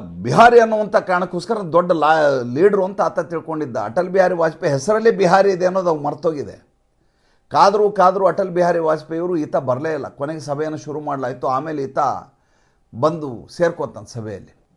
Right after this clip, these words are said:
ಈತನನ್ನು ನಗಣ್ಯನನ್ನಾಗಿ ಮಾಡಲಾಗತ್ತೆ. ಮುಂದೆ ಗುಜರಾತ್ನಲ್ಲಿ ಮುಖ್ಯಮಂತ್ರಿ ಇರ್ತಾರೆ, ಆ, ನರೇಂದ್ರ ಮೋದಿ ಅವರು. ಈತ ಹೋಗಿ ನರೇಂದ್ರ ಮೋದಿ ಹತ್ರ ಚುನಾವಣೆಯ ಸಂದರ್ಭದಲ್ಲಿ, "ನನಗೆ ನೀವು ಹೆಲಿಕಾಪ್ಟರ್ ಕೊಡಬೇಕು,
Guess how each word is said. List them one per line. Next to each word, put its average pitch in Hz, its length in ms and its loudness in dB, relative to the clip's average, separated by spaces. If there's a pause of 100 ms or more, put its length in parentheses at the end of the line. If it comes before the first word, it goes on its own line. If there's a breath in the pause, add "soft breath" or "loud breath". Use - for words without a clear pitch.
(160)
ಈತನನ್ನು 196 480 -4
ನಗಣ್ಯನನ್ನಾಗಿ 160 760 -6
ಮಾಡಲಾಗತ್ತೆ. 117 760 -10 (760)
ಮುಂದೆ 156 400 -2
ಗುಜರಾತ್ನಲ್ಲಿ 147 720 -4
ಮುಖ್ಯಮಂತ್ರಿ 135 580 -8
ಇರ್ತಾರೆ, - 440 -14 (960)
ಆ, 92 240 -12
ನರೇಂದ್ರ 143 420 -6
ಮೋದಿ 120 320 -10
ಅವರು. - 240 -20 (960)
ಈತ 196 220 -2
ಹೋಗಿ 160 320 0
ನರೇಂದ್ರ 151 380 -4
ಮೋದಿ 139 220 -8
ಹತ್ರ 123 200 -8
ಚುನಾವಣೆಯ 139 520 -6
ಸಂದರ್ಭದಲ್ಲಿ, 127 720 -10
"ನನಗೆ 123 280 -10
ನೀವು 117 180 -10
ಹೆಲಿಕಾಪ್ಟರ್ 135 600 -10
ಕೊಡಬೇಕು, 113 760 -14